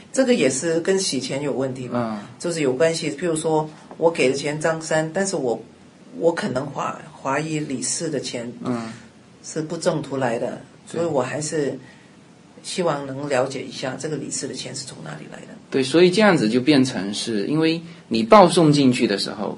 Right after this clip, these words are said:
Speaker 2: 他不会马上反应嘛。
Speaker 1: 十-
Speaker 2: 他，他要过，
Speaker 1: 十八个月。
Speaker 2: 呃，对，到了那个时间，过了十八个月，你回头再去找这个张三的时候，如果是通过地下钱庄做的，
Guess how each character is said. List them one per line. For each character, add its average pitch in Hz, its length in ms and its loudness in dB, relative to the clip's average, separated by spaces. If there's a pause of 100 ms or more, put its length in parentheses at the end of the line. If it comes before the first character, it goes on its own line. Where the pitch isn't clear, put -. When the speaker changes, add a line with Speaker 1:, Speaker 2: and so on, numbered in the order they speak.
Speaker 2:
他 - 140 -6
不 151 140 -2
会 156 300 6 (160)
马 104 340 0
上 147 340 4
反 - 300 -4
应 120 200 2
嘛。 - 100 -6 (680)
Speaker 1:
十- - 320 -8
Speaker 2:
他， 151 240 6 (140)
他 170 140 8
要 180 160 12
过， 180 80 2
Speaker 1:
十 - 20 -2
八 - 20 -2
个 170 120 -2
月。 143 120 -2
Speaker 2:
呃， 143 560 12
对， 196 200 8
到 220 240 12
了 202 80 12
那 202 160 8
个 175 100 10
时 147 180 2
间， 175 280 6
过 214 120 12
了 175 80 12
十 165 120 6
八 180 160 10
个 190 120 8
月， 185 120 10
你 143 160 8
回 151 160 12
头 208 180 12
再 208 140 10
去 202 120 8
找 147 220 10
这 175 100 10
个 180 120 12
张 160 180 8
三 165 180 8
的 156 80 8
时 - 120 2
候， 113 180 4
如 151 160 12
果 196 100 12
是 160 120 8
通 170 120 4
过 170 120 12
地 170 160 6
下 151 120 8
钱 123 200 4
庄 113 180 4
做 113 180 6
的， - 100 -2